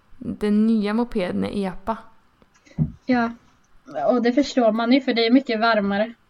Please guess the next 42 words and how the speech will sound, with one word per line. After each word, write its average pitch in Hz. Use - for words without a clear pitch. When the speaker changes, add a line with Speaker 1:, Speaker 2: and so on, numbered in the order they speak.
Speaker 1:
Ja, 247
och -
de 226
som 254
inte 254
skulle 196
sätta 202
sin 196
fot 226
i 185
en 180
liksom 196
sketen 196
Volvo 190
förr -
kan 202
nu 185
köpa 196
liksom 190
en 220
låtsas 196
jeep 202
och 196
köra 185
runt -
i 95
och 196
känna 196
sig -
ball. -
Så -
epan 247
har 247
nått 233
den 220
stora 214
massan 185
och 190
det 185
är 180
ett -
problem. -